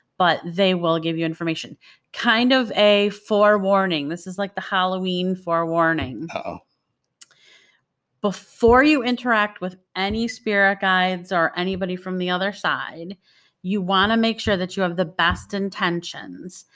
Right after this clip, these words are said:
Speaker 1: and you wanna open it up so that you don't connect to a negative or a mischief maker, trickster. And so you wanna state something like, "I request this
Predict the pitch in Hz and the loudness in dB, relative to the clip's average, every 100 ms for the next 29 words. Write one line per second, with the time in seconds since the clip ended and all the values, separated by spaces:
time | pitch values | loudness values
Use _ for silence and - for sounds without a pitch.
0 | _ _ _ 190 190 180 180 185 233 - | _ _ _ 0 2 2 4 4 4 2
1 | 208 214 208 220 220 220 - 190 160 147 | 2 2 2 0 2 -2 0 2 2 0
2 | - _ _ _ _ _ _ - 202 165 | -6 _ _ _ _ _ _ -4 -2 0
3 | 180 185 165 - 190 196 175 - - 233 | -2 -4 -4 2 4 4 0 -6 -8 -2
4 | 202 190 185 - 185 180 180 180 175 180 | 0 0 -4 -8 -2 0 2 2 2 2
5 | 208 202 196 196 185 - 175 170 175 180 | 2 4 4 2 -4 -4 0 2 2 0
6 | 185 185 185 - - 185 170 - - 135 | 2 2 0 -6 -6 -4 -4 -6 -10 -10
7 | 143 - 139 151 - 185 - - - - | -10 -14 -14 -14 -4 -4 -4 -8 -6 -6
8 | 160 - - - _ 175 185 185 - 175 | -10 -12 -20 -20 _ 2 4 4 4 4
9 | 165 160 160 160 175 165 175 208 214 - | 6 4 2 0 0 4 4 4 0 0
10 | 202 - - 180 175 180 175 170 165 160 | 0 -2 -2 -2 0 -2 0 2 0 -2
11 | - 165 165 170 160 - - 196 208 - | -4 -2 -2 -2 -8 -4 0 0 -2 -12
12 | 202 208 208 202 - | 0 2 2 -2 -12